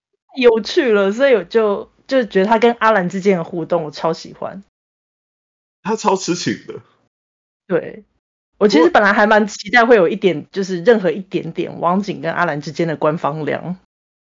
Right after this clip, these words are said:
Speaker 1: 结果没有。不过，不过我觉得没有也很好，因为我觉得王景他就不需要有。
Speaker 2: 阿兰的心已经给师父了，你在想什么？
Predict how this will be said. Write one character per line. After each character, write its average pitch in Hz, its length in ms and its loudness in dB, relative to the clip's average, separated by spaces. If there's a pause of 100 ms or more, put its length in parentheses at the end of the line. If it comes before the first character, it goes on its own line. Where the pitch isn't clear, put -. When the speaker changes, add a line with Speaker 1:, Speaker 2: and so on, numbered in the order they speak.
Speaker 1:
结 170 80 -4
果 175 140 2
没 147 220 -4
有。 139 120 -4
不 214 140 -4
过， 320 120 6
不 - 140 -2
过 294 140 4
我 190 80 6
觉 185 100 4
得 180 80 6
没 175 160 6
有 185 140 6
也 151 100 0
很 143 220 -8
好， - 280 -8 (280)
因 214 160 -2
为 320 120 8
我 190 60 6
觉 185 80 2
得 196 100 6
王 190 200 4
景 185 180 -4
他 180 80 0
就 180 100 -4
不 175 120 -6
需 - 120 -8
要 156 140 0
有。 - 240 -10 (800)
Speaker 2:
阿 233 140 2
兰 180 160 2
的 170 100 2
心 175 300 2
已 - 20 2
经 165 140 2
给 131 120 4
师 135 280 -2
父 139 200 0
了， 107 200 4
你 107 40 -2
在 127 80 4
想 107 220 0
什 120 100 -2
么？ 90 300 -6